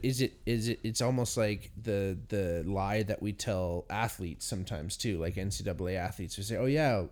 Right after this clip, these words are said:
we'll give you a, a full ride, but we're not gonna give you any money because it's different now. You can get sponsorships." But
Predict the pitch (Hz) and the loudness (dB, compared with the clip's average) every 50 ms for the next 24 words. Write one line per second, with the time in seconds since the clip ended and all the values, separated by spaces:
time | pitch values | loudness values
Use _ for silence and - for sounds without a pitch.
0 | - - 110 120 113 110 - 123 117 120 120 113 113 110 110 107 104 101 104 101 | -6 -4 -2 -2 0 2 0 0 2 2 2 4 4 4 4 4 4 4 4 4
1 | 98 110 - - - 107 101 - - 123 120 117 107 104 101 101 104 104 110 104 | 2 0 -2 -2 -2 -2 -2 0 2 2 2 4 2 2 2 2 2 0 0 0
2 | 101 - - 107 107 101 110 - - 110 107 107 113 104 107 107 101 101 101 98 | -2 -2 0 0 0 2 0 0 0 -2 0 0 0 0 0 0 0 2 2 2
3 | 101 101 98 98 98 98 95 98 92 - 101 87 85 - - - 110 107 - - | 2 2 2 0 0 0 -2 -2 -2 -2 -2 -2 -2 -4 -4 -6 -6 -4 -2 -2
4 | 127 - - 113 87 95 107 104 101 104 107 104 - - 101 95 90 - - - | -2 -2 -2 -2 -2 -2 -2 -2 0 0 0 0 -2 -2 -2 -4 -4 -4 -4 -4
5 | 104 101 101 101 - - 92 90 - - - - 98 92 - | -4 -2 -4 -4 -4 -4 -4 -4 -4 -4 -2 0 0 0 0